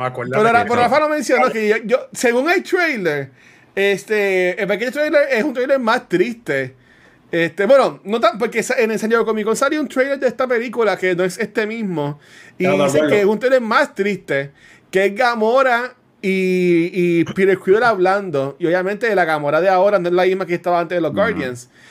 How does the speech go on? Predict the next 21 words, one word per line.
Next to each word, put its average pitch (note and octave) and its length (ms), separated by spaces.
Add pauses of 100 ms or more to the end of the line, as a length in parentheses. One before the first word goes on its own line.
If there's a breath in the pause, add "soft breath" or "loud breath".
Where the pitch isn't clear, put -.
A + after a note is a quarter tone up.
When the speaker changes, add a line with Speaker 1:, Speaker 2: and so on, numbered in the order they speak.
Speaker 3:
Ujú. C#3 220
Speaker 2:
Este, E3+ 720 (720)
y F3 120
básicamente, G#3+ 600
pues, G3+ 260
ella F#3+ 280
diciéndole, G#3 1040 (300 loud breath)
ellos E3+ 180
hablando, G#3+ 640
ella, F#3 260
en, F#3 240
en F#3 160
vez F3 140
de G#3+ 100
Peter, A#3 460
ella F3 200
le F#3+ 80
dice F#3+ 220
a G#3 140
él G3 100
Quill. F3+ 460